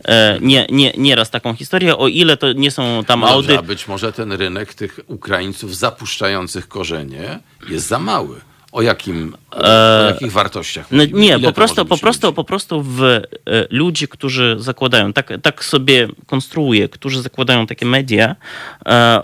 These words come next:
Speaker 1: oni postrzegają tę grupę jako całość. Natomiast trzeba, e, ją rozbić na kilka różnych sektorów i zobaczyć, do którego z tych sektorów można trafić i warto trafić.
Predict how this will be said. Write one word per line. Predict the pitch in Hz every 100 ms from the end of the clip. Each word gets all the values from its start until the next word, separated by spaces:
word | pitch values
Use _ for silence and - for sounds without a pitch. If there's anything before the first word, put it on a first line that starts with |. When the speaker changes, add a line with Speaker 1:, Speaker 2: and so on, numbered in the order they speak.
| -
Speaker 1:
oni | 151 180
postrzegają | - - - 135 147 147 143 135
tę | 143 135
grupę | 143 131
jako | 120 123
całość. | - 95 92 - - - - -
Natomiast | 107 147 -
trzeba, | - 160 156 139 113 -
e, | 120 -
ją | 127 135 131
rozbić | 143 135 127 127
na | 117
kilka | 147 147 131
różnych | 131 131 120
sektorów | - - - 107 104 143 - - - - -
i | 139
zobaczyć, | 143 131 143 147 123
do | 127
którego | - 143 156 127
z |
tych | - 117
sektorów | 117 - 113 120 123
można | 117 120
trafić | 110 131 - 113 -
i | 120
warto | 120 - 104
trafić. | - 98 - -